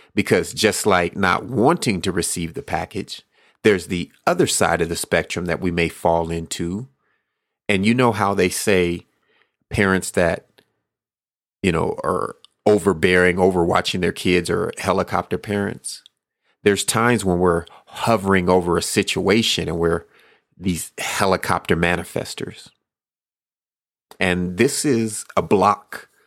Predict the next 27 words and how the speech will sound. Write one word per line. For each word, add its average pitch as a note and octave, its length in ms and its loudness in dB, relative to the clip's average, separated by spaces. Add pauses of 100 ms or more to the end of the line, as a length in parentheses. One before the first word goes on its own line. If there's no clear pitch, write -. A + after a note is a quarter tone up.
(280)
of G2 160 0
the F#2+ 60 2
flow F2+ 300 2
of F2 80 0
life. - 580 -6 (360)
And F#2 120 -2
it E2+ 80 2
usually A#2 440 2
is F2+ 120 2
a F#2 120 0
halt - 500 -2
to - 140 -2
the F2 100 -6
solution F#2+ 540 -4
that - 240 -10
you G2+ 80 -12
seek. - 480 -12 (680)
Because G2 300 0
as F#2+ 260 0
we A#2+ 140 2
know, G2+ 300 2
the F2 420 -4 (240)
question - 640 -2
energy E2+ 640 -6 (380)
isn't G#2+ 260 2
the - 100 -2
same F2+ 680 -2